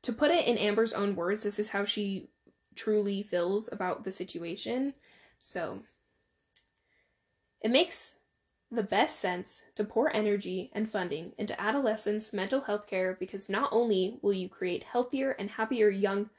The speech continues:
people, but you're also investing in their quality of life and their life chances. And yet, we don't." I think that just,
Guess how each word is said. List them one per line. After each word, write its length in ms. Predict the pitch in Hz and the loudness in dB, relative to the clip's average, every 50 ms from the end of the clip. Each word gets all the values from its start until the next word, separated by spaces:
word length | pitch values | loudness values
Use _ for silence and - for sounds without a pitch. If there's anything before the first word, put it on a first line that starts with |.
| _ _ _ _ _ | _ _ _ _ _
people, 440 | - 269 269 - 185 160 - - - _ _ _ _ _ _ _ _ | 4 4 4 4 2 -4 -4 -6 -10 _ _ _ _ _ _ _ _
but 80 | 214 | 4
you're 220 | 240 226 214 - - | 4 4 4 4 6
also 340 | 214 233 294 294 302 262 226 | 4 4 4 4 2 2 2
investing 540 | - 220 202 180 196 - - - 196 185 | 2 2 2 2 0 0 -2 -4 -4 -4
in 80 | - 196 | -2 -2
their 100 | 196 190 | -2 -2
quality 380 | 190 - - 202 202 208 208 196 | -2 0 2 2 4 4 4 2
of 100 | 185 185 | 2 0
life 240 | 196 196 - - - _ _ _ _ _ _ _ _ _ _ | -2 -2 -2 -4 -8 _ _ _ _ _ _ _ _ _ _
and 100 | - 247 | 0 4
their 140 | 254 240 240 | 6 6 8
life 180 | 233 240 240 - | 6 6 4 2
chances. 600 | - 247 233 233 220 - - - - - - - _ _ _ _ _ _ _ _ _ _ | 0 0 0 0 -2 -4 -6 -8 -8 -10 -12 -14 _ _ _ _ _ _ _ _ _ _
And 160 | - 202 208 185 | -2 0 2 4
yet, 280 | 185 185 240 277 - - _ _ _ _ - | 4 4 4 2 0 -6 _ _ _ _ -4
we 120 | 202 226 | -2 0
don't." 400 | 196 - - - - _ - - - _ _ _ _ _ _ _ _ _ _ _ _ - - - - _ _ _ _ _ _ _ _ _ _ _ _ - - - _ _ _ _ _ _ _ | 0 0 0 -2 -8 _ -20 -20 -20 _ _ _ _ _ _ _ _ _ _ _ _ -20 -20 -20 -20 _ _ _ _ _ _ _ _ _ _ _ _ -20 -20 -20 _ _ _ _ _ _ _
I 80 | - 247 | 6 6
think 180 | 262 349 330 302 | 6 8 8 8
that 120 | 285 240 | 6 6
just, 220 | - 214 - - | 6 2 0 -2